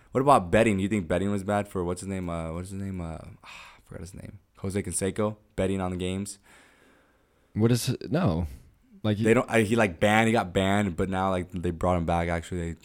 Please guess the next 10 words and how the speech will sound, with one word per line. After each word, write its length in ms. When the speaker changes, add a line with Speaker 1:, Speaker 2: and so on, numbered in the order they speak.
Speaker 1:
like, 180
released 400
that 180
ban 300
on, 240
on 160
him. 240
Speaker 2:
I 80
mean, 200
it's, 160